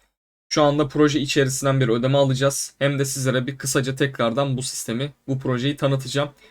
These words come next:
Biliyorsunuz bu proje ters bahis sitesi olarak geçiyor. Hemen onun olayını da anlatayım. Mesela diyelim burada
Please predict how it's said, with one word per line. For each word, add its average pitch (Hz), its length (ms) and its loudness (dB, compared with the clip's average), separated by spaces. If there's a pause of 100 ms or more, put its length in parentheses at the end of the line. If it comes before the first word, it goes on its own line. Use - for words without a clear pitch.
(420)
Biliyorsunuz 165 460 6
bu 151 80 -4
proje 147 320 0
ters 143 380 0
bahis 123 160 -2
sitesi 123 260 -4
olarak 143 300 2
geçiyor. 139 380 -2 (640)
Hemen 156 240 4
onun 151 180 2
olayını 147 340 4
da 139 40 2
anlatayım. 135 420 0
Mesela 151 400 2
diyelim 143 340 2
burada 135 380 0